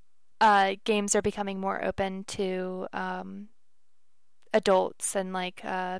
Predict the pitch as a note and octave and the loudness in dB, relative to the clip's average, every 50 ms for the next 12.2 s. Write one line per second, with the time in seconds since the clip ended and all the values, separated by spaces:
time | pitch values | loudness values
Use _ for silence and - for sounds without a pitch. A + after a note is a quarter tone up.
0 | - - - - G3+ F3 E3+ E3+ E3+ - - - - - F#3 F3+ - - - - | -8 -4 0 4 4 4 4 2 -2 -6 -8 -10 -8 -8 -8 -8 -8 -8 -8 -10
1 | - - - - - - - - G#3+ G3 F3+ F3+ F3+ F#3 F3+ - - - G3 - | -14 -20 -20 -20 -20 -14 -8 -6 -4 -4 -2 -4 -4 -6 -8 -4 -2 0 0 0
2 | F#3+ F#3+ - - F3+ F3+ - - - G3 G#3 G#3 G3 G3 F#3+ - - - - - | -2 -4 -2 0 0 0 0 -2 -2 0 2 2 2 2 0 -2 -8 -12 -16 -18
3 | - - - - - - - - - - - B3+ - - - A3+ B3 G#3 - C#4+ | -18 -20 -20 -20 -20 -20 -20 -18 -2 4 4 4 4 4 2 0 0 0 2 6
4 | D4 D4 C#4+ - - B3+ A#3 A3 G#3+ - - - - - - - - - - B3 | 6 6 6 6 6 6 8 8 6 4 0 -6 -18 -20 -20 -20 -20 0 6 8
5 | A#3 A3 G#3 G#3+ G#3 G3+ - - - - - G#3 - A3 G#3 - - - G#3+ G3 | 8 10 10 10 8 6 4 -2 -2 0 0 2 4 2 2 2 0 0 2 2
6 | F#3 E3+ G3+ G3+ G3+ F#3+ F#3 F3+ F3+ F3+ F3+ F#3 - - - - - - G#3 G3 | 2 4 4 4 4 4 4 4 2 0 -2 -8 -14 -18 -20 -18 0 4 6 8
7 | F#3+ F#3+ F#3 F#3+ F#3 F#3+ F#3+ F#3 F#3 F#3 F#3 F#3 F#3 - - G3 G3 F#3+ G3 G3+ | 8 8 8 6 6 6 6 6 4 4 2 2 0 -2 -4 -4 -4 -2 0 2
8 | G3 G3 G3 F#3+ F#3+ - - - - - - - - - A3+ G3 F#3+ F#3+ - - | 2 2 2 2 0 0 0 -2 -2 -6 -8 -8 -4 -2 0 0 0 0 -2 -4
9 | - - G3 G3 - - G3 F#3+ F#3 F#3 F#3 - - - G#3 F#3+ F#3+ F#3+ F#3+ F#3+ | -4 -2 -2 0 0 -2 -4 -4 -4 -8 -10 -12 -4 -2 -2 0 0 -2 -6 -8
10 | - G#3+ G3+ F#3+ F#3 F3+ - F#3+ F#3+ - - - - G3 F#3+ F#3+ F#3 F#3 F#3+ F#3+ | -8 -4 -4 -4 -4 -4 -4 -4 -4 -4 -4 -6 -4 -4 -2 -2 -4 -4 -6 -6
11 | - F#3+ F#3+ F#3+ F#3+ F#3+ G3 G3 F#3+ F#3+ F#3 F#3+ F#3+ - - - - - - - | -6 -4 -4 -4 -4 -4 -4 -2 -4 -4 -6 -10 -12 -14 -16 -16 -14 -12 -12 -12
12 | - - - | -12 -14 -16